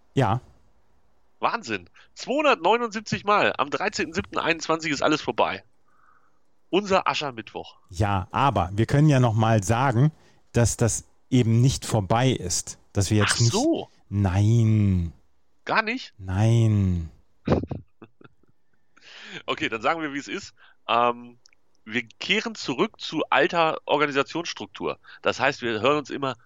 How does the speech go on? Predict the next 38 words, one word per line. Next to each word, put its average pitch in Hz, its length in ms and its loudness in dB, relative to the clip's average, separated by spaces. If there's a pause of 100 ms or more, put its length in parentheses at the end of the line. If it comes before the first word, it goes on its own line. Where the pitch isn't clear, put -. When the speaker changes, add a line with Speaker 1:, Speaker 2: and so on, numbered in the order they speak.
(100)
Speaker 2:
sonntags. 104 840 -4 (240)
Ganz 170 240 -2
früher, 160 300 -4
sonntags 120 340 -2
achtzehn 95 340 -6
Uhr. 190 200 0
So 175 320 -2
dogmatisch 135 500 -2
sind 131 160 -12
wir 120 80 -6
da 110 80 -2
jetzt 104 160 -4
nicht 196 180 -10
mehr, 170 140 0
sondern 131 400 0
es 104 160 -4
ist 143 160 -8
irgendwann 123 480 0
am 104 200 -2
Sonntag. 147 440 0 (320)
Und - 140 -8
vielleicht 131 240 0
ist 123 100 -12
es 135 220 -10
auch 110 180 -2
irgendwann 120 300 -2
mal 107 140 0
am 98 120 -2
Samstag, 123 460 -4
wenn 117 240 -2 (300)
ich - 200 -12
mal 120 140 0
wieder 107 160 2
auswärts 101 320 -2
fahren 85 240 -6
darf 82 200 -2
oder 90 140 -6
sowas. 95 340 -2